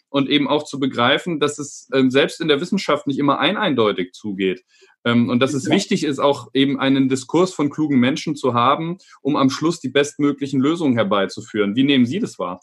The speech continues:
Speaker 2: Ich nehme das genauso wahr, wie Sie mich das fragen. Es ist immer Wissenschaft im Widerstreit. Äh, das Ei ist freigesprochen worden als, äh, Cholesterinschädling.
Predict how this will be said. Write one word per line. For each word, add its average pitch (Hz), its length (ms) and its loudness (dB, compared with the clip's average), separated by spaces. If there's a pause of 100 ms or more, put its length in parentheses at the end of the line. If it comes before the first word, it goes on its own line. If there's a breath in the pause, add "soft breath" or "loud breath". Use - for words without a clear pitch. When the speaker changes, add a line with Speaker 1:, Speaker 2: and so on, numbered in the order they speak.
(140)
Speaker 2:
Ich 180 160 -2
nehme 214 200 -2
das 202 180 -4
genauso 185 520 2
wahr, 170 200 2
wie 170 120 4
Sie 165 180 0
mich 151 340 -6
das - 460 -4
fragen. - 500 -2 (360 loud breath)
Es 160 180 0
ist 185 400 -2 (160)
immer 240 340 4
Wissenschaft 170 580 0
im 160 140 4
Widerstreit. 151 800 -6 (1200)
Äh, 151 340 4 (540)
das 175 300 0
Ei 247 140 4 (160)
ist 214 240 0
freigesprochen 196 920 0
worden 190 360 2
als, 180 420 -2
äh, 175 340 2
Cholesterinschädling. 180 1400 0